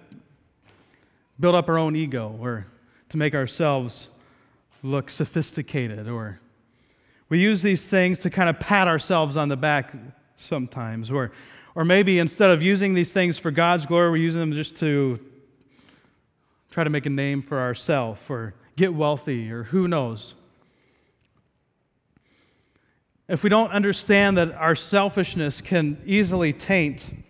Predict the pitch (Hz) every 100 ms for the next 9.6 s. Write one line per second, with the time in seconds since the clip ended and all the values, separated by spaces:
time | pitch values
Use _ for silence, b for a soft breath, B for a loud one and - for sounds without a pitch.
0 | _ _ _ _ _ _ _ _ b b
1 | b b b b b b b b 151 160
2 | - 139 190 196 185 170 165 160 131 190
3 | 170 - 160 160 - 185 185 175 156 131
4 | - 175 156 170 185 185 165 160 160 160
5 | 156 - 185 165 127 - - _ _ _
6 | _ b b b b b 160 202 202 202
7 | 208 226 190 160 196 180 170 190 190 185
8 | 180 175 151 180 190 151 139 143 180 143
9 | 123 147 190 190 165